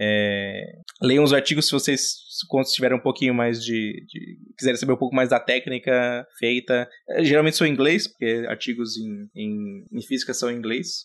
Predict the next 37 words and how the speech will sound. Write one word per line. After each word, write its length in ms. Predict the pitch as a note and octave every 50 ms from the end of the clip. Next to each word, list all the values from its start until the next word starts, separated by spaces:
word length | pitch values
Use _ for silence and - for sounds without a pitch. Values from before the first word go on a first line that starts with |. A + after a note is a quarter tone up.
| _
mas 640 | - - A#2 A2+ A2+ A2+ A2+ A2+ A2+ A2+ - - -
é 100 | - F#3
isso, 320 | F3 E3+ - - - - C3+
é, 400 | A#2+ A2+ A2+ A2 A2 A2 A2 A2 - - _ - _ _ - B2 - - - -
a 40 |
gente 200 | B2 C#3 C#3 C#3 C3+
descobriu 360 | - - - C#3 C3 C3+ C#3+ C#3
que 100 | - D3+
os 140 | C#3 - -
cientistas 420 | D#3+ C#3 - D3+ C3+ - C#3+ -
podem 300 | - C#3 C3 B2 C3 B2+
estar 340 | C3 - - - B2 A#2+ A#2+
errados, 760 | A#2+ A#2+ A#2 B2 B2 C3 F#3 G#3+ A3 - - - - - - - -
a 40 | B2+
gente 120 | A#2 A2+
descobriu 420 | - B2 - - - B2+ B2 C3 B2
que, 600 | - - B2+ B2 A#2+ A#2 A#2 A2+ A2 A2+ - - -
eh, 280 | - - - - -
o 40 | A#2+
universo 360 | C3 C3 B2+ B2+ C#3+ C#3+ C#3+
pode, 260 | - D3 C#3+ C3 C3+ C3
eh, 140 | B2+ B2+
o 40 | B2+
nosso 220 | C3 C#3 C#3 C#3 D#3
entendimento 360 | C#3+ D3 C3+ C#3 C#3 C3+ B2+
do 40 | C3
universo 280 | C3+ B2+ C3 B2+ - -
pode 180 | C#3 C3+ C3+
mudar 480 | C3+ C#3+ C3+ B2 A#2+ B2+ F#3 G#3+ - - _ _ - - - - _ -
através 300 | - - A#2+ A#2 A#2+ A#2+
de 60 | B2+
ondas 140 | B2+ B2 A#2+ B2
gravitacionais 680 | B2 B2 - C3+ C3+ - D3+ C#3 D3 F#3+ G#3+ - -
e, 520 | G3 F#3 F#3 F#3+ F#3 F#3 F3+ F3 E3+ - -
e, 140 | - - D3+ -
quem 160 | - - E3+
sabe, 600 | E3+ - D#3 C#3 C3+ C#3+ D3 C#3+ C3+ B2 A#2 A2